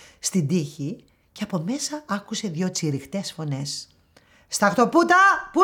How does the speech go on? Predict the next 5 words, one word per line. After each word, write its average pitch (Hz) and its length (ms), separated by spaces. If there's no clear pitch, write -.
είσαι;» 147 380
«Οχ, - 460
οι 170 80
κακές 147 340
αδερφές. 151 720